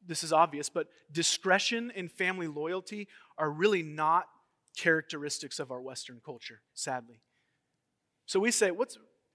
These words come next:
I, that's bad, but is it really that big of a deal?" Yes, absolutely it is to Noah and his family and to God. The fifth commandment,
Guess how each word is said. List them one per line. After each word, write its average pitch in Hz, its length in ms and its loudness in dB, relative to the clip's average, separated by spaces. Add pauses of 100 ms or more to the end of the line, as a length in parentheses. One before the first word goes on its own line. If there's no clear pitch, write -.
(140)
I, 156 100 -14 (180)
that's 214 160 0
bad, 160 480 6
but 175 100 -8
is 165 80 -6
it 196 80 -4
really 202 200 0
that 160 380 4
big 143 340 -4 (280)
of 143 140 -12
a 143 60 -10
deal?" 135 420 -6
Yes, 143 480 -2
absolutely 139 720 -8 (320)
it 143 100 -6
is 131 380 -4
to - 100 -16
Noah 135 300 -6
and 131 100 -14
his 120 140 -10
family 131 340 -14
and 143 140 -14
to - 80 -12
God. 143 320 -2 (760)
The - 80 -20
fifth - 240 2
commandment, 170 480 -4